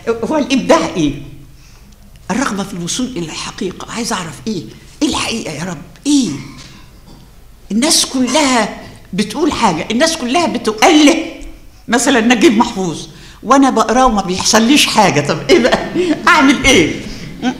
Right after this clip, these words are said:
أعمل إيه؟ الناس كلها بتؤله هيكل، وأنا بقراه وألاقي التناقض، الله،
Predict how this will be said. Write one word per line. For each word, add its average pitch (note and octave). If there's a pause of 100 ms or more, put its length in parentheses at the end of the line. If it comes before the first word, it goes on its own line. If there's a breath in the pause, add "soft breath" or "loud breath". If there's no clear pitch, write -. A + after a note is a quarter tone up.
أعمل B3+
إيه؟ E3 (1500 loud breath)
الناس B3
كلها C4+
بتؤله A#3
هيكل، F3
وأنا A#3+
بقراه A3
وألاقي A#3
التناقض، G#3+
الله، G3